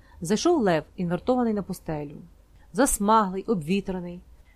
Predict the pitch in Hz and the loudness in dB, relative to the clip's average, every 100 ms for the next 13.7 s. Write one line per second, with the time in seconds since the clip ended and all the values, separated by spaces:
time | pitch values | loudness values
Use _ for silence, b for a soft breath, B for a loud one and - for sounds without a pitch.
0 | _ 214 285 262 208 190 - 151 - - | _ -2 0 -2 -2 -4 -4 -12 -14 -16
1 | - 165 - 269 - 214 - 151 147 156 | -10 -10 -6 -6 -4 -6 -6 -8 -8 -16
2 | - - b b - 294 330 254 - 185 | -18 -20 b b 0 2 2 0 -2 0
3 | 220 269 254 202 190 - 254 226 202 220 | 2 2 2 0 -2 0 2 2 0 0
4 | 214 165 156 160 208 - - _ 208 285 | 0 0 -2 -4 -14 -20 -20 _ -4 -2
5 | 285 208 185 165 160 165 156 160 151 143 | 0 2 2 0 -2 -6 -8 -10 -8 -8
6 | 190 _ b b b 175 214 254 302 277 | -12 _ b b b 0 0 2 2 2
7 | 214 214 202 156 147 - - _ - - | 2 0 0 -4 -8 -12 -16 _ -6 -4
8 | 320 240 175 175 247 247 - 185 170 - | -2 -2 -2 0 0 0 -2 -6 -8 -12
9 | 156 156 - _ b b - 285 311 220 | -12 -14 -20 _ b b -4 0 2 2
10 | 202 269 262 233 190 185 226 208 202 - | 2 2 2 0 0 -2 -2 -2 -4 -4
11 | 170 151 - 190 208 - 320 - 185 175 | -8 -8 -8 -6 -6 -4 -4 -2 0 0
12 | 170 233 240 180 175 247 196 165 - 220 | -2 -4 -4 -4 -2 -2 -2 -4 -6 -6
13 | - 294 220 - 180 208 | -2 -2 -4 -4 -2 0